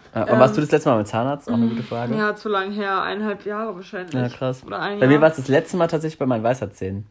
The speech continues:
Speaker 1: Das ist schon echt lange her.
Speaker 2: Dann kann ich mich gar nicht mehr erinnern. Doch, natürlich weiß ich es
Speaker 1: Ich wollte
Speaker 2: noch.
Speaker 1: grad
Speaker 2: Ja,
Speaker 1: sagen,
Speaker 2: klar.
Speaker 1: ich sah aus wie ein Hamster.
Speaker 2: Ja, ja, das sah witzig aus.
Speaker 1: <laughs>
Speaker 2: Ähm,
Speaker 1: Sehr schön.
Speaker 2: ich wollte trotzdem noch irgendwas sagen, aber jetzt ist mir entfallen, Mann.
Speaker 1: Nochmal ein Schlusswort.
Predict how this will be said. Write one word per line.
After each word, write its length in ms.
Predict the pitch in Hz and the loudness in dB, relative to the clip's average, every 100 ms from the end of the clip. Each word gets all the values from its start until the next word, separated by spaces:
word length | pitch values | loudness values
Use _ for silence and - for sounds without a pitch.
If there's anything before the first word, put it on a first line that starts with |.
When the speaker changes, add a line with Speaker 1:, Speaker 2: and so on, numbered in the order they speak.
| - | -16
Speaker 1:
Das 160 | 110 107 | -10 -10
ist 80 | - | -8
schon 80 | 92 | -8
echt 160 | 117 | -8
lange 220 | 90 90 | -8 -10
her. 100 | 92 | -6
Speaker 2:
Dann 140 | 214 190 | -6 -4
kann 120 | 190 | -6
ich 80 | 185 | -8
mich 100 | 190 | -6
gar 80 | 185 | -4
nicht 80 | 190 | -4
mehr 80 | 170 | -6
erinnern. 160 | 185 233 | -4 0
Doch, 200 | 240 240 | 2 2
natürlich 320 | 226 208 - | -2 -4 -6
weiß 120 | 180 | -6
ich 40 | - | -6
es 60 | |
Speaker 1:
Ich 40 | 120 | -6
wollte 60 | |
Speaker 2:
noch. 40 | 117 | -2
Speaker 1:
grad 80 | 113 | 4
Speaker 2:
Ja, 60 | |
Speaker 1:
sagen, 100 | 127 | 6
Speaker 2:
klar. 60 | 139 | 6
Speaker 1:
ich 60 | 113 | 6
sah 100 | 107 | 4
aus 140 | 120 | 4
wie 40 | 110 | 2
ein 100 | 113 | 0
Hamster. 300 | 165 - - | -2 0 2
Speaker 2:
Ja, 60 | 202 190 | 4 4
ja, 40 | |
das 140 | 190 269 | 2 2
sah 160 | 190 | 2
witzig 260 | 196 - - | 0 -4 -8
aus. 240 | 170 190 - | -6 -6 -10
Speaker 1:
<laughs> 60 | - 220 233 208 | -10 -6 -4 0
Speaker 2:
Ähm, 240 | 208 202 | 0 0
Speaker 1:
Sehr 160 | 110 113 | -2 -2
schön. 320 | 110 107 107 - | -6 -8 -10 -12
Speaker 2:
ich 120 | - | -4
wollte 200 | 208 - | -4 -4
trotzdem 200 | 220 226 | -10 -8
noch 60 | 185 | -8
irgendwas 220 | 190 190 | -8 -8
sagen, 180 | 190 190 | -8 -6
aber 100 | 180 | -8
jetzt 120 | 185 | -8
ist 100 | - | -12
mir 80 | 208 | -10
entfallen, 440 | 202 214 208 185 | -10 -10 -8 -8
Mann. 240 | 202 202 185 _ _ _ | -10 -12 -16 _ _ _
Speaker 1:
Nochmal 220 | 135 127 120 | -6 -4 -4
ein 80 | |
Schlusswort. 520 | - 135 135 131 127 | -6 -8 -2 -2 -2